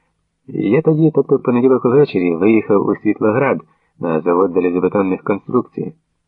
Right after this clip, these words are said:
А це якраз зібрався скласти авансовий звіт, а квитанція з готелю за перший день. Кудись запропастилася, ніяк не можу знайти. І він, видно, й далі перебуває в полоні тих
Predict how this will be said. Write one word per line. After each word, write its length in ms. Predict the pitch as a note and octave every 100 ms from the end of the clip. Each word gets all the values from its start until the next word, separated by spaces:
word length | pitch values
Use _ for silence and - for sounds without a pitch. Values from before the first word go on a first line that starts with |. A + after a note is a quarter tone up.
| _ _ _ -
А 60 |
це 140 | D#3 A3
якраз 320 | F#3 D#3+ D3
зібрався 420 | B2+ B2+ - B2
скласти 400 | A2 C3 B2+ -
авансовий 560 | G#2 A2+ G2 G#2 F#2+ F2
звіт, 320 | F2+ B2+ A#2+ _ _ _ _ _ _ _
а 180 | G2 F2
квитанція 680 | - G#2+ - C3+ - F#2+ E2
з 60 |
готелю 440 | D#2 E2+ F2+ E2 E2
за 100 | E2
перший 340 | - - F2+
день. 220 | E2 D2+ - _ _ _ _ _
Кудись 320 | - G#2 F2+
запропастилася, 800 | F#2 - - F2+ - F#2+ D#2+ -
ніяк 280 | F2 F#2+ -
не 100 | F#2
можу 240 | F#2 F#2
знайти. 480 | F2 F2+ F2+ - D#2+ - _ _ _ _ _ _ _
І 120 | - E2
він, 200 | G#2 B2
видно, 280 | B2 A2+
й 80 | A#2
далі 360 | G2+ A2+ G2+ F2
перебуває 560 | F2+ E2+ E2+ E2 E2+
в 80 | E2
полоні 440 | - F2 F2 E2 D#2+
тих 240 | F2 -